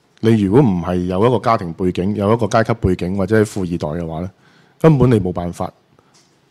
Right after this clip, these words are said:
去出到頭。呢個同六七十年代香港好唔同。香港六七十年代，無論係時裝設計、產品設計等等，佢哋出頭嘅都係由平民身份，可能讀呢個，<clears throat> 理工嘅，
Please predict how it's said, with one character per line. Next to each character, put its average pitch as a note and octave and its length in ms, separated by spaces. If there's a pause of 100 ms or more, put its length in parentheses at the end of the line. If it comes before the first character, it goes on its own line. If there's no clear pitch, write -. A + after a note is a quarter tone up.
(320)
去 G#2 60
出 - 120
到 G2 140
頭。 - 160 (800)
呢 G3 100
個 C#3+ 160
同 E2+ 380
六 G2+ 160
七 E3 100
十 - 120
年 F2 140
代 F2+ 120
香 A#2+ 180
港 F#2+ 140
好 F#2+ 80
唔 E2+ 180
同。 - 100 (680)
香 G3 100
港 G3+ 100
六 D3+ 60
七 C3+ 140
十 B2 100
年 F#2 180
代， F#2 120 (540)
無 G#2+ 120
論 G2 100
係 G2 140
時 F#2+ 160
裝 C#3 160
設 A#2+ 100
計、 A2 160
產 A2 220
品 B2 100
設 A#2 140
計 F#2+ 140
等 G2 160
等， G2 140 (1160)
佢 D3 80
哋 B2+ 80
出 F#3+ 140
頭 F#2+ 240
嘅 G#2+ 100
都 D#3+ 100
係 A#2+ 100
由 F#2 120
平 F#2 160
民 E2+ 300
身 C3+ 200
份， G#2 200
可 B2+ 100
能 G2 160
讀 F#2+ 140
呢 A#2+ 100
個， F#2+ 240 (600)
<clears throat> C3+ 420
理 G#2 100
工 B2+ 260
嘅， G#2 220